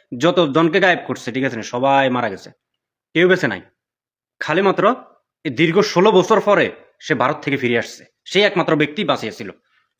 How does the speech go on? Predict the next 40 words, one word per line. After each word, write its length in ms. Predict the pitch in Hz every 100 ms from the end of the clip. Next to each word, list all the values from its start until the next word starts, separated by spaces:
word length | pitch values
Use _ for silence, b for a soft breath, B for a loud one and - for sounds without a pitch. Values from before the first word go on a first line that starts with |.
| _
আর 100 | 143
সবাই, 260 | - 143 170
নাহলে, 180 | 165 175
মনে 180 | 170 143
করেন 180 | 156
যে, 80 | 160
যারা 200 | 139 143
ভারতের 340 | 117 123 139 143
দিকে 160 | 147
নিয়ে 180 | 151 147
গেছে, 180 | 139 135
যাদেরকে, 340 | 127 135 135
মনে 160 | 143 139
করেন 220 | 131 143
যে, 100 | 165 165 B -
সাগর 280 | - 170
ফাড়ি 220 | 180 170 180
দিছে, 180 | 135
তাদেরকে 340 | 123 131 160 175
এই 80 | 151
দুনিয়া 260 | 156 151
সারি 220 | 151 202 220 B _
ফাড়ি 160 | 165 139
দেওয়া 140 | 117
লাগছে। 300 | 107 104 92 _ _ _ _ -
আর 80 | 131
যাদেরকে, 300 | 160 180 196
মনে 200 | 190 165
করেন 200 | 175 180
যে, 160 | 208
বন্দি 320 | 143 139 165
করে 160 | 190 208
রাখছে, 180 | 190 175
তাদেরকে 300 | 143 147 143
তো 80 | 156
সবাই 220 | 135 135
পাইছে 240 | 123 127
জুলাই 200 | 113 117
আন্দোলনের 260 | 113 110 107
পরে। 160 | 104